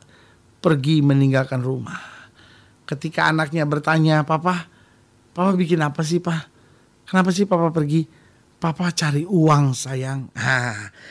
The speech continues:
berarti yang dia cari adalah uang. Saudaraku yang kasih dalam Tuhan, kalau kita kerja hanya untuk mencari uang, betul istilahnya pergi mencari uang. Tetapi jangan pernah tanamkan kepada anak kita bahwa "Papa cuma pergi cari uang, Papa cuma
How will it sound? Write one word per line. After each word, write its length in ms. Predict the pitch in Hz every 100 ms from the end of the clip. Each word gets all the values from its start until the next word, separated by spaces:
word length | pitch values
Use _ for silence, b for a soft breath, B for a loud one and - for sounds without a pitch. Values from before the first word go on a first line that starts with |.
| B
berarti 480 | - 175 190 185 285
yang 160 | 277 233
dia 240 | 196 196 180
cari 400 | - 285 302 226 202
adalah 400 | 202 202 214 -
uang. 480 | 269 320 254 170 - b b b b b b
Saudaraku 480 | - 220 233 294 -
yang 160 | 285 240
kasih 320 | 214 202 233
dalam 240 | 185 185
Tuhan, 480 | 185 285 240 156 147 b b b b _
kalau 160 | 262 247
kita 240 | 254 269
kerja 320 | 269 240 254
hanya 160 | 247 247
untuk 240 | 233 226
mencari 320 | 233 220 220
uang, 320 | - 269 240 196
betul 400 | 208 185 277 285
istilahnya 560 | 214 - 196 175 190
pergi 400 | 190 180 156 180
mencari 400 | 185 165 160 151
uang. 400 | - 220 214 131 139 B B B
Tetapi 560 | 208 220 233 233 175 160
jangan 480 | 147 233 285 349 311
pernah 240 | 233 226
tanamkan 480 | 208 226 240 254 226
kepada 320 | 202 208 196
anak 240 | 196 185
kita 240 | 262 240 202
bahwa 160 | 190 156 B -
"Papa 240 | 254 269
cuma 240 | 320 240 190
pergi 240 | 202 208
cari 240 | 233 208
uang, 320 | 185 247 254 165
Papa 240 | 196 254
cuma 160 | 254